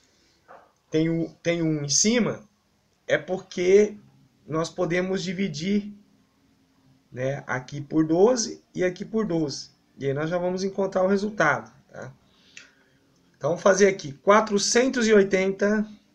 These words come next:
dividido por doze. Dá quatro, né? Quatro vezes dois, oito. Quatro ve-, vezes um, quatro. Zero, zero, zero. Então, sobrou zero aqui. Então, dá quarenta. Então, doze dividido por doze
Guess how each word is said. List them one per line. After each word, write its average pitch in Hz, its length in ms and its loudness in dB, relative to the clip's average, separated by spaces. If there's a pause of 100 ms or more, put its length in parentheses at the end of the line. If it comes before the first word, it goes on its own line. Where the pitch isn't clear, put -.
(1000)
dividido 143 460 -4
por 175 200 -2
doze. 131 420 0 (1200)
Dá 127 180 -2
quatro, 190 420 4
né? 180 140 -2
Quatro 165 320 -4
vezes 160 200 -2
dois, 147 280 -4
oito. 214 460 0
Quatro 160 340 -6
ve-, 165 180 -10 (560)
vezes 143 340 -8
um, 170 120 -10
quatro. - 580 -2 (800)
Zero, 156 380 2
zero, 156 340 -4
zero. 123 260 -4
Então, 165 400 -8 (460)
sobrou 156 380 -4
zero 156 340 6
aqui. - 320 -10 (720)
Então, - 120 -8
dá 185 140 8
quarenta. 185 640 6
Então, 180 240 0
doze 202 380 8
dividido 170 300 -6
por 180 200 -2
doze 226 500 4